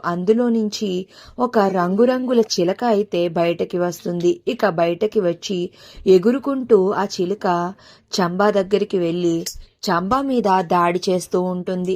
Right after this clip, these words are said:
ఇక చంబా ఆ చిలుక నుంచి తప్పించుకోవడానికి భయంతో ఇల్లంతా తిరుగుతూ ఉంటే ఆ చిలక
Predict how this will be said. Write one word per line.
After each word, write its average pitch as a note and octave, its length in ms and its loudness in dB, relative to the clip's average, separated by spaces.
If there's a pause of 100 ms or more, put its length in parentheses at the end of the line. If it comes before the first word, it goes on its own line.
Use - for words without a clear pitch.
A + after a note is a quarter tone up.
(120)
ఇక A#3+ 120 -6 (120)
చంబా G3 420 -2 (640)
ఆ G3 120 0
చిలుక F3+ 380 2
నుంచి A#3+ 300 0
తప్పించుకోవడానికి G#3 1120 -2 (160)
భయంతో G3+ 580 0
ఇల్లంతా G3 540 0
తిరుగుతూ F#3+ 520 0
ఉంటే F3+ 360 0 (720)
ఆ F#3 120 2
చిలక F#3 340 2